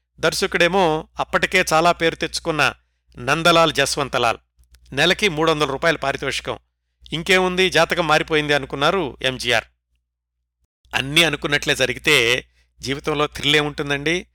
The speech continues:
ఆ ఛాయ అనే సినిమా వివిధ కారణాల వల్ల మధ్యలో ఆగిపోయింది. మళ్లీ ఎక్స్ట్రా వేషాలే శరణ్యం. ఇంకో కొసమెరుపు ఏమిటంటే,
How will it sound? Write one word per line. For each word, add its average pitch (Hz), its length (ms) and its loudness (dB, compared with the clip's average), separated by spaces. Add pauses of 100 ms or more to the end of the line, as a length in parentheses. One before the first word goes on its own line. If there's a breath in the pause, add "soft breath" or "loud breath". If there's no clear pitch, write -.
(400)
ఆ 120 120 2
ఛాయ 147 440 2
అనే 147 360 2
సినిమా 143 420 -2 (540)
వివిధ 160 260 0
కారణాల 151 500 2
వల్ల 131 360 2 (140)
మధ్యలో 135 400 0
ఆగిపోయింది. 120 580 -2 (540)
మళ్లీ 131 420 -4
ఎక్స్ట్రా 139 440 0
వేషాలే 127 460 2
శరణ్యం. 120 420 -2 (680)
ఇంకో 143 300 -2
కొసమెరుపు 151 480 -2
ఏమిటంటే, 135 720 2